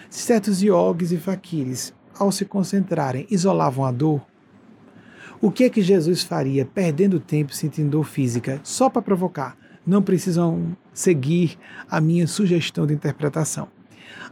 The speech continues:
A dor de Jesus, como um ser crístico, como um ser em faixa búdica de consciência, podemos chamar angelical, era uma dor moral.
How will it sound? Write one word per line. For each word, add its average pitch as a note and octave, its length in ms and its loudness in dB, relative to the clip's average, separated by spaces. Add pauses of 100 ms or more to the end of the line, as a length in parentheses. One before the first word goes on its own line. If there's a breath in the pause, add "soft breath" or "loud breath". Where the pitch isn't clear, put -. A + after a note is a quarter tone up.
(100)
A C4 80 -2
dor G#3 280 2
de F3 140 0
Jesus, A#2+ 1000 -2
como G3+ 240 4
um D3 120 2
ser D#3 320 -6
crístico, - 760 -6 (360 loud breath)
como G#3+ 140 4
um F#3+ 40 4
ser F#3+ 140 2
em E3+ 60 2
faixa E3 300 -2
búdica C#3 560 -2
de B2+ 80 -4
consciência, C#3+ 600 -6
podemos D#3 280 0
chamar D3 220 -2
angelical, B2 640 -4 (720 loud breath)
era D4+ 180 4
uma D#3+ 160 4
dor A#2 320 -2
moral. A#2 720 0